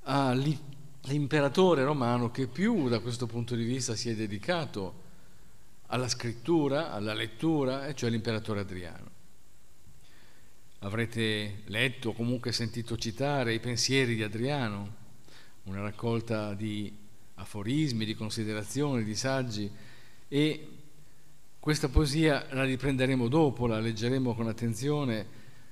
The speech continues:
ci colloca già proprio all'interno di questo viaggio,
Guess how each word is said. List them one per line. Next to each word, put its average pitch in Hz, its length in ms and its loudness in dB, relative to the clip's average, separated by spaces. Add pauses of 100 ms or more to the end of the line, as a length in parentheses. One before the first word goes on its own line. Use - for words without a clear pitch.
(120)
ci 143 160 -2
colloca 196 440 4
già 180 200 2
proprio 165 300 2
all'interno 160 540 2
di 131 100 -2
questo 127 320 -2
viaggio, 101 720 -2